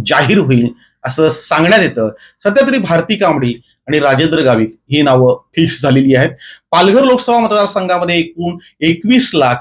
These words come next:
सहाशे एकोणनव्वद एवढे मतदार आहेत. अगदी नामनिर्देशन फॉर्म भरण्याच्या दहा दिवस आधी नाव नोंदणी होणार आहे. म्हणजे त्याच्यामध्ये सहा, जास-, जास्तीत जास्त एक हजारक मतं वाढतील. म्हणजे त्याच्यामध्ये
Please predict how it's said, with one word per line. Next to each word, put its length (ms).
सहाशे 600
एकोणनव्वद 800
एवढे 240
मतदार 360
आहेत. 180
अगदी 460
नामनिर्देशन 680
फॉर्म 280
भरण्याच्या 560
दहा 320
दिवस 480
आधी 400
नाव 240
नोंदणी 360
होणार 280
आहे. 100
म्हणजे 160
त्याच्यामध्ये 260
सहा, 260
जास-, 320
जास्तीत 320
जास्त 280
एक 140
हजारक 480
मतं 280
वाढतील. 380
म्हणजे 140
त्याच्यामध्ये 360